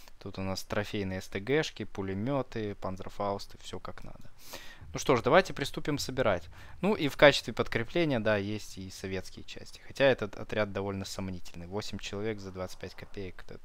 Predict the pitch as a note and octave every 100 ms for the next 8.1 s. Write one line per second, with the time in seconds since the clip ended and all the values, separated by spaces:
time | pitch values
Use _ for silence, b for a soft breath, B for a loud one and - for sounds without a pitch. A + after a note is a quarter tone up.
0 | - - - - G2 F#2 F2+ - F#2+ F#2+
1 | G2+ - F2 F2 - - G2 F#2 F2+ -
2 | F#2 F#2 F2+ F#2 F#2 - - - F#2+ -
3 | F#2+ F#2 - G2 F#2+ G2 G2 F#2+ - -
4 | B B B B B B - F#2+ F2+ F#2
5 | F#2 F#2 - F2+ F2+ F2+ F#2 F2+ E2 D#2+
6 | - - - - - - - - - -
7 | - - - B B B B2 - A2 -
8 | -